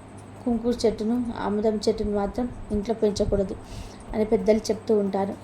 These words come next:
ఇళ్లల్లో పాలు కారే మొక్కలు, బోన్సాయి మొక్కలు పెంచకపోవడం మంచిది కాదని వాస్తుశాస్త్ర నిపుణులు పేర్కొన్నారు. ఈ చెట్లు ఇంట్లో పెంచడం వల్ల కుటుంబంలో భార్యాభర్తల మధ్య కలహాలు, ఆర్థిక ఇబ్బందులు చోటు చేసుకుంటాయి, ప్రమాదం ఉంది.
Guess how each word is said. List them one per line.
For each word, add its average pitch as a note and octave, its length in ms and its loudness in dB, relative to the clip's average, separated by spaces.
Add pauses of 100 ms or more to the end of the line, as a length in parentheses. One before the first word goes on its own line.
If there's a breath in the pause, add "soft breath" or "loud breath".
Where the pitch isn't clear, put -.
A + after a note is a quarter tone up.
(520 loud breath)
ఇళ్లల్లో A3+ 580 6
పాలు G#3+ 320 4
కారే G#3+ 320 4
మొక్కలు, G#3+ 460 2 (320)
బోన్సాయి G#3+ 520 2
మొక్కలు G#3 400 2
పెంచకపోవడం G#3 680 0
మంచిది G3+ 360 -2
కాదని G#3 400 2 (560 loud breath)
వాస్తుశాస్త్ర A3 680 2
నిపుణులు G#3+ 360 2
పేర్కొన్నారు. G3+ 640 0 (640 loud breath)
ఈ A3 160 0
చెట్లు A3+ 440 0
ఇంట్లో G#3+ 280 2
పెంచడం G#3 440 2
వల్ల G#3+ 220 6 (440 loud breath)
కుటుంబంలో A3 600 4
భార్యాభర్తల G#3 640 4
మధ్య G#3 300 2
కలహాలు, G#3 600 2 (100)
ఆర్థిక G3+ 340 0
ఇబ్బందులు G3+ 520 4
చోటు G#3 280 2
చేసుకుంటాయి, G3+ 640 0
ప్రమాదం G3+ 520 0
ఉంది. G3 200 2